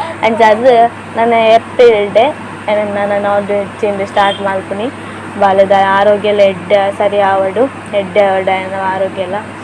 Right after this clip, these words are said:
ಅವೇ ದೇವೆರ್ಡ ಇತ್ತೆ ನಟ್ಟೊಂದುಪ್ಪುನಿ. ಒಂಜಿ ಸೈಡ್ ಬಾಲ್ಯದ ಆರೋಗ್ಯ ಸರಿ ಉಪ್ಪುಜಿ ಕೆಲವರ, ಬೊಕೊಂಜಿ ಸೈಡ್ ಮೊಬೈಲ್ ಸರಿ ಇಜ್ಜಿ ಪೂರ ಮಂಡೆ ಹಾಳ ಆವೊಂದುಪ್ಪುಂಡು.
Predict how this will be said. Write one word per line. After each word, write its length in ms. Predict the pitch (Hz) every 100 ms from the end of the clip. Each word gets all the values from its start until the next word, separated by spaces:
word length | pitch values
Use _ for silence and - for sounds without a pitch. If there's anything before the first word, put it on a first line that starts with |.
| - - -
ಅವೇ 280 | 180 190 190
ದೇವೆರ್ಡ 440 | 196 196 196 190
ಇತ್ತೆ 280 | 190 185 196
ನಟ್ಟೊಂದುಪ್ಪುನಿ. 680 | 190 196 - 202 190 - 196
ಒಂಜಿ 280 | 196 208 202
ಸೈಡ್ 300 | 208 202 202
ಬಾಲ್ಯದ 420 | 196 196 196 190 196
ಆರೋಗ್ಯ 440 | 196 196 185 190 185 185 - - - - - - -
ಸರಿ 200 | 214 202
ಉಪ್ಪುಜಿ 300 | 196 - 185
ಕೆಲವರ, 400 | 196 185 185 180 190 - - - - 202
ಬೊಕೊಂಜಿ 300 | 202 196 190
ಸೈಡ್ 260 | 202 196
ಮೊಬೈಲ್ 400 | 202 190 208 208
ಸರಿ 260 | 214 196 190
ಇಜ್ಜಿ 340 | 175 180 190 190 - - -
ಪೂರ 120 | 220 214
ಮಂಡೆ 280 | 202 208
ಹಾಳ 320 | 220 214 226 233
ಆವೊಂದುಪ್ಪುಂಡು. 640 | 208 196 196 190 190 185